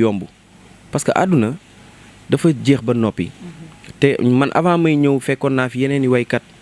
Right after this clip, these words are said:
ñoo xamante ne dañ daan toog nekk xale yu ndaw di leen déglu. Bu yàlla dogalee nag man may tagg yonent bi, damay am benn vision. Man dama, dama, man dama am vision en fait.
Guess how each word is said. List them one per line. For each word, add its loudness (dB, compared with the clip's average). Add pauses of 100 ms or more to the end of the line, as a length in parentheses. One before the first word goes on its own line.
(120)
ñoo 0
xamante 0
ne 0
dañ 2
daan 0
toog 0
nekk -4
xale 0
yu 2
ndaw 2
di -2
leen 0
déglu. 0 (340)
Bu 2
yàlla 2
dogalee 2
nag -4
man -2
may 0
tagg -4
yonent -2
bi, -6 (440)
damay 0
am -2
benn 0
vision. -4 (200)
Man 0
dama, 0
dama, -2
man 0
dama 0
am -2
vision 0
en -4
fait. -6